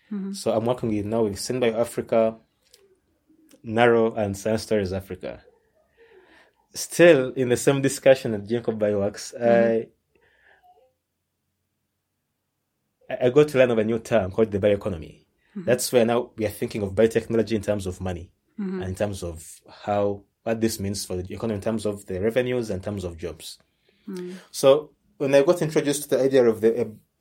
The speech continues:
Speaker 2: from, of the bioeconomy, I realized that probably this is something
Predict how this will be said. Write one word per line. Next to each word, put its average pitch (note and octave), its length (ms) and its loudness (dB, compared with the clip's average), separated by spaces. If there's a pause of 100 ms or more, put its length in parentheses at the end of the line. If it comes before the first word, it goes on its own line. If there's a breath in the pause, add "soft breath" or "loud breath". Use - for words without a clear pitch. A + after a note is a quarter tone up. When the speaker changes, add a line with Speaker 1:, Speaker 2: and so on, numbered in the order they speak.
Speaker 2:
from, A#2 300 -4
of A#2 160 -4
the A2+ 100 2
bioeconomy, A#2+ 720 0
I - 40 -4
realized C#3+ 400 4
that A2+ 240 0
probably A#2+ 320 2
this A#2 100 -6
is G#2+ 140 0
something A2+ 420 -4